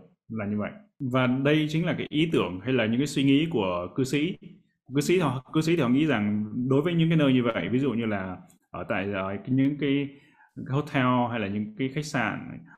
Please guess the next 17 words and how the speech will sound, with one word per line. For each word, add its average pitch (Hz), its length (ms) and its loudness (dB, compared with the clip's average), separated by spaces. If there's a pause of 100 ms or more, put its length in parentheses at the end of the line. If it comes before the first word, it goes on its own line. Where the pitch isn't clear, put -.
(140)
hay 120 140 -2
là 101 180 0
ở 92 300 -6 (140)
tại 98 240 -2
những 117 160 0
cái 143 80 0
nơi 117 340 2
supermarket 120 760 -4
hay 123 100 -2
là 101 80 -2
những 104 200 -4
cái 135 80 -6
siêu 135 320 2
thị, 127 360 -2
những 131 180 2
nơi 135 160 2
đó 123 400 -2